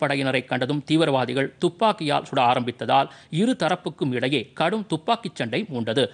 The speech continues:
இதில் மூன்று தீவிரவாதிகள் சுட்டுக் கொல்லப்பட்டனர். சம்பந்தப்பட்ட இடத்தில் மேலும் தீவிரவாதிகள் பதுங்கி இருக்கிறார்களா என்பதை கண்டுபிடிக்க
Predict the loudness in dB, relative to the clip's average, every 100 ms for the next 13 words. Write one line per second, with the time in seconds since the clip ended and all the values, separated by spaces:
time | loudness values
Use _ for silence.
0 | -6 -2 2 2 0 0 2 2 0 0
1 | 2 4 2 0 -4 0 -2 0 -2 0
2 | 0 -4 -2 0 0 -4 -20 _ _ _
3 | 0 2 2 0 -2 -4 -2 -2 -2 0
4 | 0 2 0 0 -4 -2 0 2 2 0
5 | -2 -2 0 -2 -2 -4 -2 2 2 2
6 | 0 0 -2 -4 -4 -2 -2 -2 -2